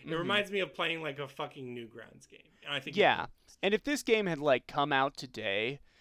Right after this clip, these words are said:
Speaker 2: there would be, like, "Oh, get your,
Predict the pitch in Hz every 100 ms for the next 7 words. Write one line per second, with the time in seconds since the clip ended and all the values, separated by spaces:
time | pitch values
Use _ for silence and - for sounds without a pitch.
0 | _ _ 156 165 190 175 175 175 165 165
1 | - 151 143 - 175 214 196 165 180 185
2 | 190 185 175